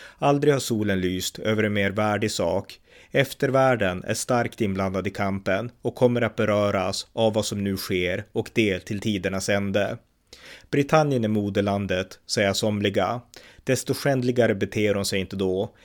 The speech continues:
Inte ens vilda djur slukar sina ungar, och inga vildar föra krig mot sin egen släkt.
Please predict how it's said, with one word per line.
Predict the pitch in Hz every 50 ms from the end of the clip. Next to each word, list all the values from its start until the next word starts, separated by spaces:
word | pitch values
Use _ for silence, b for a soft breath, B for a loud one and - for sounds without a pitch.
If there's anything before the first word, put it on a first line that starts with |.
| b
Inte | b 135 135 123 139
ens | 131 127 - -
vilda | 135 131 123 120 120 120
djur | 117 120 120 117 113 107 101
slukar | - - 107 104 95 92 - 98
sina | - - 98 101
ungar, | 101 101 101 101 101 101 98 95 98 104 104 - _ _
och | _ 117 113 -
inga | 139 131 127 127 123
vildar | 120 113 104 101 95 98 98 98 98 95 - 104 - _
föra | - - 110 98 98
krig | - - 107 104 98 92
mot | 104 104 98 -
sin | - 104
egen | 101 95 92 98 98
släkt. | 98 - 127 110 95 92 - - - _ -